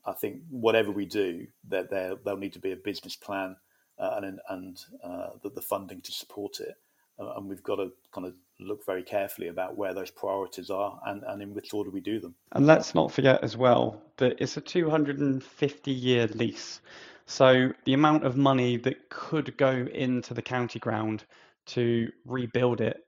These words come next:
Speaker 2: you know, that, that could happen at least twice over that lease at an absolute minimum, if not more. So the amount of money that goes in, you know, we're only looking really at the next five to ten years at this point in time and coming up with ideas.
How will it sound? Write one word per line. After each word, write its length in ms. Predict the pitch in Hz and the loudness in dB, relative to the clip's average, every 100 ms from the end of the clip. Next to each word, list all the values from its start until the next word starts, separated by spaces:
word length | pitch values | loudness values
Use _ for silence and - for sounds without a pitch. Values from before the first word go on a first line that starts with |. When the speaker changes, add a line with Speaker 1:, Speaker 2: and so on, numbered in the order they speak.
| _ _ _ | _ _ _
Speaker 2:
you 140 | 247 | -10
know, 180 | 120 117 117 _ | -6 -6 -6 _
that, 180 | - 82 - - - - | 0 0 0 -20 -6 2
that 180 | 180 | 4
could 100 | - | 6
happen 260 | 156 135 139 | 2 4 2
at 140 | 131 | 4
least 300 | 139 131 - | 6 4 2
twice 440 | - - 147 127 - | -6 4 6 6 2
over 240 | 120 117 | 2 4
that 220 | 117 117 | 4 4
lease 340 | 127 123 - - | 4 2 0 -4
at 220 | 113 - | -2 0
an 120 | 123 | 0
absolute 400 | 127 - - 123 | -2 -4 -6 -2
minimum, 460 | 127 139 - - 135 - - | 0 0 -2 -6 -10 -14 -6
if 240 | - 123 127 | -2 0 4
not 220 | 120 127 | 2 4
more. 460 | 127 135 - - - - _ - | 2 2 2 -4 -10 -20 _ -2
So 160 | - | 4
the 80 | 135 | 6
amount 280 | 143 156 139 | 8 6 6
of 100 | 127 | 2
money 260 | 139 135 123 | 4 4 4
that 240 | 120 - | 0 2
goes 280 | 127 123 113 | 2 4 4
in, 260 | 123 113 | 4 4
you 80 | 113 | 2
know, 160 | 110 110 | 0 2
we're 120 | 127 | 2
only 140 | 123 | 2
looking 460 | 113 127 - 120 113 | 0 -2 -2 -2 0
really 500 | 120 123 110 113 113 - _ _ - | 0 0 0 -2 -4 -10 _ _ -2
at 200 | 127 - - | 0 0 -2
the 60 | 123 | 0
next 360 | 123 - - | 0 -2 -14
five 480 | - - 120 120 117 | -18 -2 0 2 0
to 120 | - | -6
ten 360 | 120 - 127 117 | -8 -4 -2 -2
years 440 | 120 123 120 110 - | 0 0 0 -2 -4
at 100 | 123 - | -4 -4
this 140 | 117 | -8
point 300 | - 123 120 | -8 -6 -4
in 60 | - | -6
time 360 | - 123 117 113 | -4 0 0 0
and 120 | 110 | -4
coming 260 | - 117 | -4 -2
up 100 | 120 | -4
with 140 | - 113 | -6 -4
ideas. 600 | 110 107 127 113 107 | -2 0 2 2 0